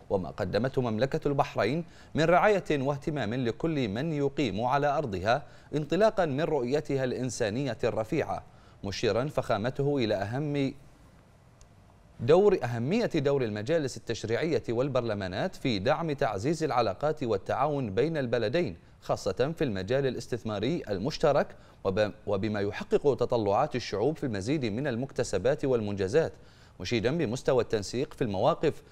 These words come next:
خلال المحافل البرلمانية لما فيه مصلحة البلدين والشعبين.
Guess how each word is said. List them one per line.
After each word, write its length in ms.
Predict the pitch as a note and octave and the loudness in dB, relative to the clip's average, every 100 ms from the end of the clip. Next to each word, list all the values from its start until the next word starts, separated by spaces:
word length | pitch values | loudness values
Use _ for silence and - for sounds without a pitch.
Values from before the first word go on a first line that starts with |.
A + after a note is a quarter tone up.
| - - | -20 -6
خلال 340 | - E3 A3 | 0 2 2
المحافل 600 | F#3+ A#2+ A#2+ F3 - D#3+ | 2 0 -4 -6 -2 0
البرلمانية 880 | B2 G#2 C3 C#3+ A#2+ A2+ F3 A#2+ F2 - - - - | 2 0 -2 0 -2 0 0 0 -2 -8 -20 -14 -6
لما 200 | G#2 E2+ | -6 -2
فيه 240 | D3 C#3+ | 0 2
مصلحة 460 | A#2 - D3 - C3 | 0 -2 -4 -2 -2
البلدين 680 | C3 G2 F#2+ C#3 G2+ C3 B2 | 0 0 0 0 0 0 0
والشعبين. 640 | G#2 F#2+ G#2+ G2 A2+ A2 | -2 -2 -4 0 0 0